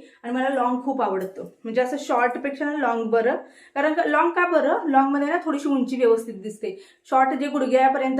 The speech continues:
किंवा गुडघ्याच्या खाली काही ड्रेस आहेत माझे, मी वापरलेले आहेत बघा, त्याच्यामध्ये हाईट थोडीशी कमी दाखवते.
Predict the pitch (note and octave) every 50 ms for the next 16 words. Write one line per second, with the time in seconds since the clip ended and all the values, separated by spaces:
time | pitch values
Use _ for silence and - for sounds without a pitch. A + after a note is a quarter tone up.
0 | C4 C4 C4 C4 A#3+ B3+ B3 A#3+ A#3+ - - C#4 C4+ - C4+ B3 A#3+ B3 C4 C4+
1 | B3 B3+ C4+ C4 C4 C#4 C#4+ C#4 C#4+ B3+ C4 B3+ B3 A#3+ A#3+ C4 C#4 C#4 D4 C#4
2 | A#3+ A3+ G#3+ A#3+ C#4 - - - - - _ _ _ - A#3 B3 B3+ B3+ A#3+ A3+
3 | - A#3+ B3 B3+ B3+ C4 B3+ A#3+ G#3+ A3 A3+ A#3+ B3 B3+ A#3+ A3+ B3 B3 B3+ B3+
4 | - B3+ B3 A3+ A#3+ - C#4 C4 B3 A3+ - C#4+ C4 - B3 A3+ A3 G#3+ G#3+ G#3+
5 | G3+ - G3 F#3+ F#3 F#3 F#3 F#3+ -